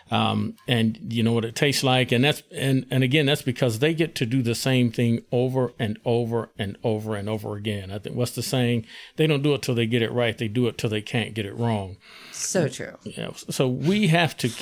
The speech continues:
Speaker 1: you know, we have to continue changing, and, and our demographic, you know, everyone is, you know, everyone is our boss. Everyone has their idea of,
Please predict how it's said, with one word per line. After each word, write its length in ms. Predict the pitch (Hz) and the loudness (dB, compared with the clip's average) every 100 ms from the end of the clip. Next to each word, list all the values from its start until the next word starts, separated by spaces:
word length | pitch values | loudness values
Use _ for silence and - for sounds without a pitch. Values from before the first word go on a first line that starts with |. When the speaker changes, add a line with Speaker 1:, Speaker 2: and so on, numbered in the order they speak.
| - | -2
Speaker 1:
you 160 | 143 | 2
know, 100 | 123 | 2
we 160 | 127 175 | 4 4
have 200 | 160 147 | 4 2
to 100 | 127 | -2
continue 1040 | - 120 110 - 135 127 120 120 113 110 - _ - | 2 2 2 2 4 4 4 4 2 0 -8 _ -2
changing, 560 | - 147 135 117 110 | 2 4 4 4 4
and, 180 | 110 110 - | 4 2 2
and 120 | 135 | 2
our 160 | 156 160 | 4 4
demographic, 760 | 170 170 147 131 143 147 143 | 2 4 4 4 4 2 0
you 180 | 143 147 | 0 2
know, 80 | 156 | 4
everyone 460 | 175 196 208 170 156 | 4 4 4 4 4
is, 340 | 131 - - - | 2 -2 -8 -4
you 120 | 143 | -4
know, 60 | 131 | 0
everyone 440 | 147 160 151 151 | 2 2 2 2
is 240 | 139 - - - | 0 -2 -10 -12
our 220 | - 135 131 | -2 0 2
boss. 360 | 135 135 135 | 2 2 2
Everyone 320 | 127 139 135 131 | 0 2 2 4
has 400 | 135 123 107 110 | 4 4 0 0
their 260 | 131 135 | 2 2
idea 340 | 131 123 123 120 | 2 2 2 2
of, 140 | 117 | 0